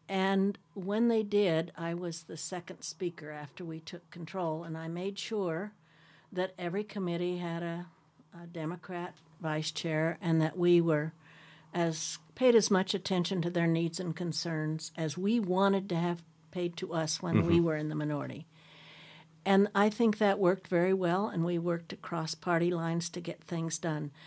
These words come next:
Speaker 1: The problem is, is that when you come hot off the campaign trail, lots of times you've been beat up pretty badly, so you hold those animosities against the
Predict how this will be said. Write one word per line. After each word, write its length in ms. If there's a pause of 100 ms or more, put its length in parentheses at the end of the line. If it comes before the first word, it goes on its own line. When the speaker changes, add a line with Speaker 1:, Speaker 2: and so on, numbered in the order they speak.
(220)
Speaker 1:
The 60
problem 540
is, 300
is 180
that 220
when 180
you 160
come 320
hot 340
off 280
the 80
campaign 760
trail, 440
lots 260
of 80
times 340
you've 140
been 160
beat 220
up 180
pretty 200
badly, 540 (640)
so 200
you 220
hold 260
those 260
animosities 1040 (1000)
against 540
the 100